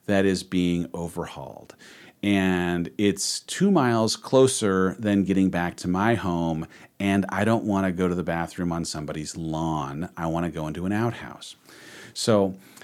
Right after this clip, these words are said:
I'm about a quarter mile now away from my outhouse, and the running is now a very different brand of running. It's just like a,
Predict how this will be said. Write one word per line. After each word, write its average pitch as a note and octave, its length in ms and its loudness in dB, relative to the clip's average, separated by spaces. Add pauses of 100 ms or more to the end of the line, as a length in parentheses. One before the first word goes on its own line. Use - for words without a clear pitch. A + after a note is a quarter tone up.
(180)
I'm G#2+ 160 0
about G#2 180 2
a F#2 60 -2
quarter A#2+ 520 2
mile G2+ 360 2
now E2+ 240 -2
away F2 280 -2
from F2 200 -6
my D#2 180 -6
outhouse, F2+ 720 -4 (120)
and F2+ 600 -2 (480)
the A2+ 180 4
running D3+ 400 6
is A2+ 220 4
now G2+ 560 2 (200)
a A2 120 2
very A2 560 4
different F#2 580 -2
brand E2 460 -4
of E2 280 -4
running. G2 440 2
It's A#2+ 260 0
just - 320 0
like G#2 260 2
a, F2 280 2